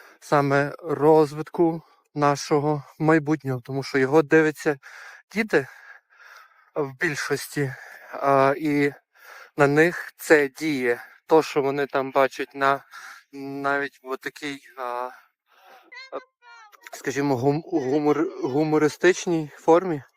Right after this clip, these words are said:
до них це має вплив набагато більший, аніж на нас багатогодинні подкасти.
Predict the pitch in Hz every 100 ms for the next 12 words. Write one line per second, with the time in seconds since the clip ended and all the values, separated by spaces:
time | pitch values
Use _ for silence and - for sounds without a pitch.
0 | _ - - _ 143 151 156 151 156 151
1 | 151 - - 160 143 143 151 151 147 143
2 | 131 135 139 165 - 165 151 _ _ _
3 | - _ - 143 156 151 151 139 135 156
4 | - - _ 139 143 - 139 139 147 147
5 | 143 - - - - 135 -